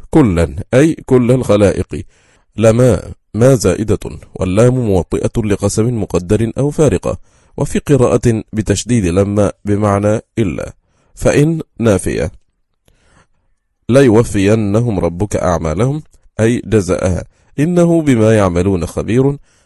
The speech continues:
عالم ببواطنه كظواهره. فاستقم على العمل بأمر ربك والدعاء إليه كما أمرت، وليستقم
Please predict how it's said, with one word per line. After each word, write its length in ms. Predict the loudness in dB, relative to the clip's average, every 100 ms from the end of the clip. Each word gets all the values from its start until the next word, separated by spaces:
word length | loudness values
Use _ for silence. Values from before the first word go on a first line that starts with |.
| _
عالم 440 | 0 2 2 0 -2
ببواطنه 960 | -2 2 2 2 0 -2 -2 -2 -4 -8 _ _
كظواهره. 920 | -2 0 2 2 4 2 0 -6 -10 -12 -18 _ _ _ _ _ _ -4
فاستقم 480 | -2 0 -4 -4 -12 -12
على 180 | -2 0
العمل 400 | 2 0 -2 -2
بأمر 300 | -4 -4 -2
ربك 400 | 0 -2 -2 -2
والدعاء 540 | 0 0 0 2 2 0
إليه 360 | -4 -6 -8 -10 _ _ _ -8
كما 240 | -2 0 0
أمرت، 500 | -4 -8 -10 -12 -16 _ 0
وليستقم 1120 | 2 2 -2 -4 0 0 -2 -4 -2 -2 -4